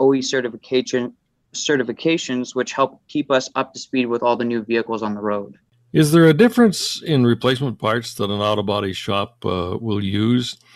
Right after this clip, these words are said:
Speaker 2: And do you get a choice between, uh, brand or off-brand or recycled parts, uh, when it comes to the, to, to the repair?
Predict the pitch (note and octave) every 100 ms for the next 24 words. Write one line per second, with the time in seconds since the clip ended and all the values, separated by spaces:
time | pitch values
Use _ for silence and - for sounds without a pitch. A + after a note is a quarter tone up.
0 | _ _ B2+ B2 A#2 G3 F#3+ E3 - C3+
1 | C3+ B2+ - _ A#2 A2 A2+ G#2+ G#2 F#2
2 | - - - _ _ E2+ E2 E2 F2 G2+
3 | A#2+ D3+ C3+ - D#2+ D#2 - A2+ A#2 -
4 | A2 G#2+ C3 D3 C#3 A2 F#2+ F#2 F#2 E2+
5 | A2+ A#2+ A#2+ A2 G2+ - - A#2 C#3 -
6 | - - A#2+ A2 - - - - B2 -
7 | B2+ B2 A#2+ A2+ G#2+ - _ - A2 G#2
8 | - A2 G2 G#2 G#2+ G#2+ A#2 D#3